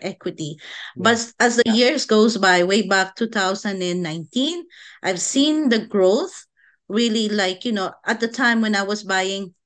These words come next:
Speaker 1: I can always negotiate for the price, the terms, I can pay, like, you know, in three months. But right now, when I start negotiate-, negotiating with the price, the terms,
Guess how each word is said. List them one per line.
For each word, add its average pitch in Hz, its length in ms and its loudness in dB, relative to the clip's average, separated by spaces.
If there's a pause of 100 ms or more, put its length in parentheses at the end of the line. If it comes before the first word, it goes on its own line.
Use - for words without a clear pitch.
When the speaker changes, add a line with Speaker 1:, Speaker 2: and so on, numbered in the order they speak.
(160)
Speaker 1:
I 233 100 -4
can 240 220 -4
always 233 400 -2
negotiate 214 560 -2
for 190 140 -4
the 175 120 -4
price, 214 460 0
the 180 160 -8
terms, 196 480 -4
I 202 100 -6
can 185 240 -6
pay, 214 260 -2
like, 170 220 -6
you 202 80 -4
know, 175 120 -4
in 185 160 -8
three 247 320 -2
months. 285 340 0 (320)
But 202 220 -2
right 214 280 -2
now, 277 500 0 (340)
when 220 180 0
I 220 60 2
start 247 420 0
negotiate-, 196 880 -4
negotiating 202 760 -4
with 175 140 -6
the 180 120 -4
price, 214 420 -2
the 190 100 -6
terms, 240 560 -4